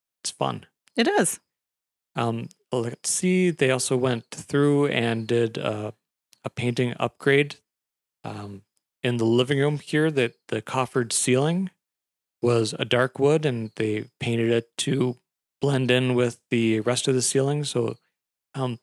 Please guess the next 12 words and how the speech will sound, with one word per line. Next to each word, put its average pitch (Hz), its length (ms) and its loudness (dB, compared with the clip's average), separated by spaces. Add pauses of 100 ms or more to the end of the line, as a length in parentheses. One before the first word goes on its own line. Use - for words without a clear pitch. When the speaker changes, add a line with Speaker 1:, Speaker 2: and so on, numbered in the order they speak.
(120)
Speaker 1:
coffered - 440 -2
ceilings 165 340 2
are 131 80 2
really 131 220 4
a 117 60 2
cool 139 260 0
architectural 135 600 -2
feature, 165 320 0
I 160 60 4
think. 180 320 -4 (640)
Speaker 2:
It 214 120 4
is. 190 260 4